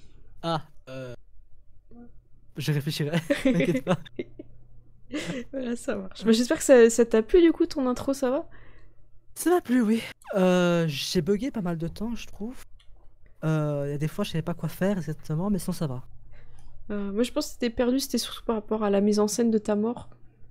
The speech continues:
Speaker 1: Oui. Euh, là, particulièrement, j'ai, j'admets que j'ai pas vraiment pré-, beaucoup prévu, euh, sur ça.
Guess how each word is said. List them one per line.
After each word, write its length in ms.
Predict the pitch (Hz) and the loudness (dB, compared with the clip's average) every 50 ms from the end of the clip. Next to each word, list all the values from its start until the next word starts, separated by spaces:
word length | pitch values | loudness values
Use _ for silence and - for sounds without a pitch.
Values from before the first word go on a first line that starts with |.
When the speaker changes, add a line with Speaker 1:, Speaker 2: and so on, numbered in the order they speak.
| - - - - - | -14 -14 -16 -10 -4
Speaker 1:
Oui. 420 | - 160 190 180 - - - - - - - - - - - - - - - | 0 2 2 2 0 -2 -8 -10 -12 -14 -16 -16 -18 -18 -18 -20 -10 -2 0
Euh, 180 | 160 160 156 | 2 4 4
là, 220 | 151 160 175 175 165 | 4 4 4 4 4
particulièrement, 720 | 165 160 147 - - 147 - - 151 143 147 147 156 156 | 2 0 -2 -4 -6 -10 -8 -6 -2 -2 0 2 2 2
j'ai, 640 | 151 - 147 139 135 131 131 131 131 127 127 123 135 147 151 - - - | 2 2 2 2 2 0 -2 -4 -4 -4 -6 -6 -8 -10 -12 -12 -10 -8
j'admets 420 | 139 127 - - 156 147 147 151 147 | -6 -4 -2 0 2 2 2 2 0
que 40 | |
j'ai 60 | - - | 0 -2
pas 80 | - 139 | -4 -2
vraiment 220 | 135 135 135 135 | 0 0 -2 -2
pré-, 180 | 127 - 143 139 - - | -2 -4 -8 -8 -8 -10
beaucoup 300 | 151 139 143 143 - 160 | -8 -6 -6 -4 -4 -4
prévu, 520 | - - - 143 123 123 147 151 143 131 | -2 0 -2 -2 0 -2 -4 -4 -4 -6
euh, 40 | 123 - - - - - - - - - - - - - - - - | -6 -8 -10 -14 -14 -12 -12 -12 -12 -12 -12 -12 -12 -12 -12 -10 -10
sur 160 | - - 135 - | -8 -6 -6 -4
ça. 280 | - - 151 147 156 | -2 0 0 0 -2